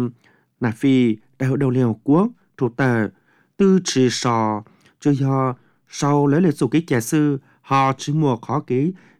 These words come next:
quy tình, chính tình và rồi sau lo khó kế xứ mà Mỹ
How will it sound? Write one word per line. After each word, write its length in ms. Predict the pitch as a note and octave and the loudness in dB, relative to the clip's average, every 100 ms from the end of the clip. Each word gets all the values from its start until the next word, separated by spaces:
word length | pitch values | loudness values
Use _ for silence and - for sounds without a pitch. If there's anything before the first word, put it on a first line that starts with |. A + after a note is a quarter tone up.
| _ | _
quy 140 | G3+ F#3+ | -2 0
tình, 300 | E3+ B2 G2+ - | 0 2 0 -2
chính 140 | D3+ | -4
tình 340 | - D3 A2+ F#2 _ | 0 0 0 -2 _
và 320 | A2 A2 G#2+ G#2+ _ - | -4 -2 -2 -6 _ -6
rồi 140 | A2+ | -4
sau 160 | - A#2 | -2 -2
lo 160 | A2+ | -2
khó 140 | G#2+ B2 | -4 -6
kế 160 | - | -4
xứ 340 | B2+ - A#2 D3 | -6 -4 -2 -2
mà 200 | C#3+ G#2 | -2 -4
Mỹ 300 | G2 G2+ D#3+ | -2 -2 -2